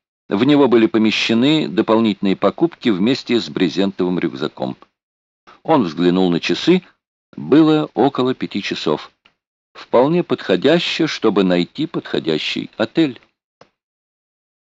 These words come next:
Он почти не спал уже несколько дней, и перед свиданием на улице Сарацинов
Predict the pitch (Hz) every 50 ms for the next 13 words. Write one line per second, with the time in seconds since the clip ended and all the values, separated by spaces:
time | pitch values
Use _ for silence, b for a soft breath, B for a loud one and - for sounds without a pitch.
0 | _ _ _ _ _ - 151 170 165 - - 107 - - - - 120 117 104 -
1 | - - - 117 113 107 101 - 107 95 95 90 - - 80 - - - - 76
2 | 71 65 64 - _ _ _ _ _ _ b b b b b - 110 - 120 110
3 | 113 - - - 107 110 104 95 120 120 123 120 120 117 117 113 107 107 110 113
4 | 107 107 - - 101 92 - - 95 85 87 - - - - 151 151 151 147 -
5 | -